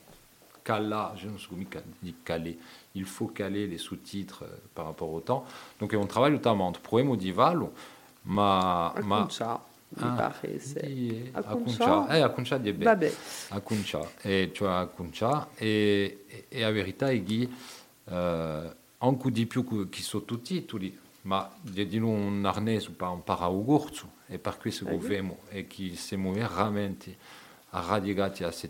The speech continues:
Speaker 1: idea di proporre i sottotitoli di film francesi in corso o di film italiani, posto
Speaker 2: Beh,
Speaker 1: che
Speaker 2: sì.
Speaker 1: pa L'uomo che comprò la luna,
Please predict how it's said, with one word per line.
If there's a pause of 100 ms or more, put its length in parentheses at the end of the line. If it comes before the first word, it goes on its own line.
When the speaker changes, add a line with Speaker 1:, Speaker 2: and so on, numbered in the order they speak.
(120)
Speaker 1:
idea (420)
di
proporre
i
sottotitoli
di
film (640)
francesi (140)
in
corso
o
di
film
italiani,
posto
Speaker 2:
Beh,
Speaker 1:
che
Speaker 2:
sì.
Speaker 1:
pa
L'uomo
che
comprò
la
luna,